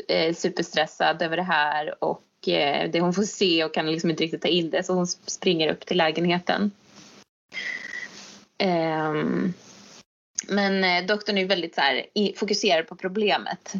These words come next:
Eh, vad är det som händer? Vi måste lösa det här. Eh,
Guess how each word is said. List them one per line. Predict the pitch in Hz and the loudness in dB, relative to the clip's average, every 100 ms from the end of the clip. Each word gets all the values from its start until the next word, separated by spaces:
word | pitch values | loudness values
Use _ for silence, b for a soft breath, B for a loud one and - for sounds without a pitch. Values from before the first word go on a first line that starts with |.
| - _ | -10 _
Eh, | - 170 151 | 0 0 0
vad | 185 180 | 0 0
är | |
det | 165 | 0
som | 180 196 | -4 -2
händer? | 233 214 208 196 196 190 | 0 2 0 0 2 2
Vi | 185 | -2
måste | 175 - | -6 -2
lösa | 180 165 165 | 0 0 2
det | 156 | -2
här. | 170 160 185 - _ | 0 0 -2 -8 _
Eh, | 165 156 151 | 0 2 2